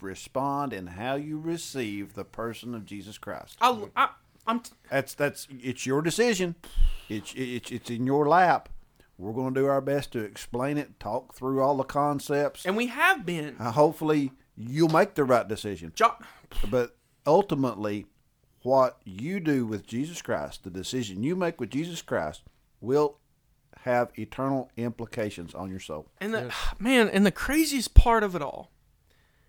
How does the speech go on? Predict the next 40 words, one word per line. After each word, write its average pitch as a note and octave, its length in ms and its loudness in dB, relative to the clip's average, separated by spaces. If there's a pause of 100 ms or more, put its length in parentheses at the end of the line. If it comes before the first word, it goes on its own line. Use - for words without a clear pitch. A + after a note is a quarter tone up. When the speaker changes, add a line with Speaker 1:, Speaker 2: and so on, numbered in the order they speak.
(360)
Speaker 2:
is E3+ 240 -4 (680)
he C4 300 0
pulls A#3+ 420 6
us G3+ 160 0
out F#3 220 4
of D3 160 -6
darkness. - 580 -4
He F#3+ 80 -4
Speaker 3:
Yep. F3+ 100 -10
Speaker 2:
pulls G#3+ 300 2
us A3+ 140 -4
out A3 120 0
of F3+ 80 -6
sin. F3+ 380 -2
But E3+ 180 -4
do G3+ 100 -4
you A3 60 2
know B3 120 2
what B3+ 100 0
he A3 60 -4
does? G3 440 2 (460)
He G3+ 140 -4
reveals F#3+ 540 6
to - 140 -4
us E3+ 300 2
a D3+ 100 -2
truth D#3 720 0 (160)
that D3+ 240 2
we G3+ 640 2 (280)
can D#3 160 0
be D3 100 2
obedient F3 460 0
to A3 340 -2 (460)
or D3+ 100 -4
we D3 100 0
can D3+ 160 0
be C#3 120 0
disobedient C#3 680 -2
to. - 260 -6
Speaker 1:
Correct. B3 440 -6